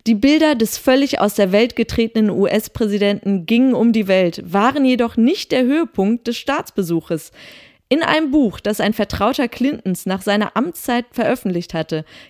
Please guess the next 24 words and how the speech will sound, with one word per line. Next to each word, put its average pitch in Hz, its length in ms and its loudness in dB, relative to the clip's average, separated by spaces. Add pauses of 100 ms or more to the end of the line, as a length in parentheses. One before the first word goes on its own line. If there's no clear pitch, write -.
(140)
kamen 214 360 0
weitere 247 400 0
Details 180 540 -2
ans - 240 -4
Tageslicht. 214 720 -6 (440)
Der - 180 -2
Autor 294 420 2
berichtete, 269 680 0
dass - 240 -2
der 240 180 2
trinkfreudige 240 760 0
Jelzin 202 720 0 (100)
des 190 180 0
Nachts 220 460 -2
auf 202 180 0
der 208 120 0
Pennsylvania 240 1040 0 (120)
Avenue 190 580 0 (380)
zum 220 280 2
Weißen 262 480 2
Hauses 208 520 0 (100)
aufgegriffen 180 760 -2
worden 151 320 -2
war. 143 240 -4